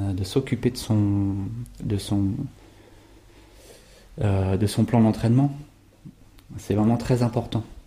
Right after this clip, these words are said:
Et c'est ce qui fait toute la différence le jour d'une course. Donc quand, euh, si vous avez comme projet, si tu as comme projet de courir une course, que ce soit horaire ou autre, hein, peu importe, vraiment prendre conseil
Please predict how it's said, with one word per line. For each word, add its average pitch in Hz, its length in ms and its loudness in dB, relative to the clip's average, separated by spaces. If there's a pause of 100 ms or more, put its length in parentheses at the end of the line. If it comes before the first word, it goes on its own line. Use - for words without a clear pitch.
(840)
Et 113 60 -2
c'est 113 140 0
ce - 60 -8
qui 120 120 -4
fait 120 160 0
toute 143 240 -4
la 139 80 4
différence 123 560 2
le 117 80 4
jour 117 140 2
d'une 113 180 4
course. - 340 -8 (800)
Donc 107 120 -2
quand, 139 340 0
euh, 113 320 4 (320)
si - 320 -4
vous 127 160 2
avez 135 180 4
comme 113 180 2
projet, 127 460 0 (460)
si - 100 -20
tu - 160 -4
as 127 60 4
comme 117 180 0
projet 117 400 0 (240)
de 107 60 -2
courir 117 380 0
une 104 160 4
course, - 500 -4 (540)
que - 60 -18
ce 110 80 0
soit - 260 0
horaire 117 460 4
ou 107 180 4
autre, 190 220 2
hein, 135 140 0 (100)
peu 107 100 -2
importe, 98 420 -2 (760)
vraiment 139 380 4
prendre 135 580 2 (260)
conseil 123 640 2